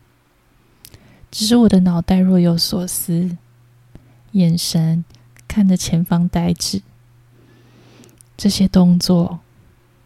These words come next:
就像宗教仪式般，每天做，久了就成自然。没有理由，他们就像内嵌在体内的程式一样，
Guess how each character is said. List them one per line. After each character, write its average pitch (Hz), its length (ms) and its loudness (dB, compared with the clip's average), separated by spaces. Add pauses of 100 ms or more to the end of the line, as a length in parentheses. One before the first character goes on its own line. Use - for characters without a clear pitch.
(140)
就 - 140 -4
像 220 240 2
宗 202 220 4
教 196 200 2
仪 180 120 0
式 - 280 -2
般， 175 440 -2 (840)
每 208 240 -2
天 185 320 -2
做， - 400 -4 (1040)
久 160 240 -2
了 160 160 0
就 165 160 -2
成 - 240 -4
自 - 220 -4
然。 170 200 -4 (1300)
没 190 120 6
有 214 100 8
理 180 300 4
由， 175 420 0 (880)
他 - 140 -8
们 175 180 2
就 175 140 -2
像 180 260 -2
内 180 160 2
嵌 180 240 0
在 190 140 -4
体 - 280 -8
内 180 140 2
的 175 80 0
程 175 300 -2
式 - 220 -4
一 175 180 -2
样， 175 240 -2